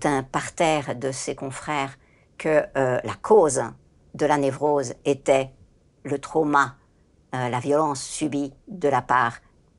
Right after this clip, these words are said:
d'un adulte et le plus souvent le père, il y a eu un froid total.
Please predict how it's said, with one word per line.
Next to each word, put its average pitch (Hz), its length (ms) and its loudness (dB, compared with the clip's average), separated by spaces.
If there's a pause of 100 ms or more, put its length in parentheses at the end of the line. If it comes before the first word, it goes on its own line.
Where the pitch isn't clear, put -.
d'un 127 280 -6
adulte 127 540 -2 (220)
et 120 220 -6 (440)
le 143 100 -4
plus 135 180 -8
souvent 123 240 -6
le 104 80 -6
père, 233 280 2 (1300)
il 123 80 -10
y - 20 -2
a 117 60 -2
eu 120 100 -4
un 113 120 -4
froid - 220 -12
total. - 360 -8